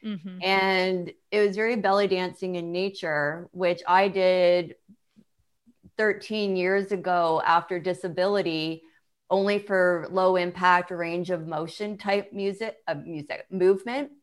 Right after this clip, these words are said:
Speaker 1: Mm-hmm.
Speaker 2: So it was something that was innate in me, and I just
Speaker 1: Mm-hmm.
Speaker 2: started moving that way. Cheryl, what came from that was astounding.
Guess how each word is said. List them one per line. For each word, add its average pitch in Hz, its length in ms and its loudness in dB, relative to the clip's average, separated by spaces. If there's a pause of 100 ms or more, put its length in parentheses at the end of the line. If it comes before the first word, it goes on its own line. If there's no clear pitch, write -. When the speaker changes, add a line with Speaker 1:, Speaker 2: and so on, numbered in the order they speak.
Speaker 1:
Mm-hmm. 214 580 -8
Speaker 2:
So 202 540 6 (100)
it 202 300 0
was 190 600 4
something 190 680 -4
that 170 840 4 (720)
was 190 340 0
innate 180 600 -2
in 214 220 -4
me, 240 500 -4 (220)
and 185 260 -2
I 180 120 0
just 185 220 -6
Speaker 1:
Mm-hmm. 175 80 -18
Speaker 2:
started 175 320 -4
moving 262 380 -6
that 160 280 -4
way. 143 440 -6 (180)
Cheryl, 254 500 6
what 180 300 6
came 214 300 -4
from 220 280 -2
that 175 460 4
was 175 400 0
astounding. 165 1300 -6